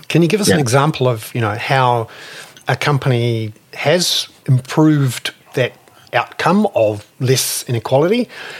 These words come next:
Speaker 1: And, you know, how do you measure it?
Speaker 2: Yeah. So, oh, you know, one, one obvious example of that is probably companies that are, are committing to paying a living wage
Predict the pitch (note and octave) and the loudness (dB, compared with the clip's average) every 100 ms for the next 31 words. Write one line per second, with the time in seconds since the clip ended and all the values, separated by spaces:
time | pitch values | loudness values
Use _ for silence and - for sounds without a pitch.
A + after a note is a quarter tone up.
0 | - _ E3 D3+ C#3+ C3+ - C#3 D#3+ B3+ | -20 _ 0 2 2 0 0 0 2 2
1 | F#3+ C#3+ F#3 - - - - G#3 B3+ - | 2 2 2 2 -2 -6 -18 -4 -2 0
2 | - G#2 - _ - _ - - F3 F3 | 0 -4 -10 _ -20 _ -6 0 2 4
3 | E3+ F#3 F3 F3 F3+ F3 D#3 C#3 E3 E3+ | 2 2 2 4 4 2 2 4 4 2
4 | C#3 C#3+ D3+ D3 C#3+ D#3 C#3 A#2 A#2 A2 | 2 2 4 4 2 2 0 2 2 2
5 | A2 A2+ G#2+ - C#3 C#3+ A#2 A2 A2 G#2 | 2 2 0 0 2 2 2 4 2 0
6 | G#2 - - _ - C3 B2+ A#2+ A2+ B2 | -4 -12 -20 _ -2 2 2 2 2 2
7 | A#2 A2+ A2 A2 G#2 - A#2+ A#2 A2+ A#2 | 4 4 4 4 2 0 0 0 0 2
8 | A2+ A2 G#2 A#2 G#2+ G2+ A#2 A2 G#2 G#2+ | 2 2 2 2 2 2 0 2 2 2
9 | G#2 G2+ G#2 G#2 F#2+ F#2 | 2 2 4 4 2 0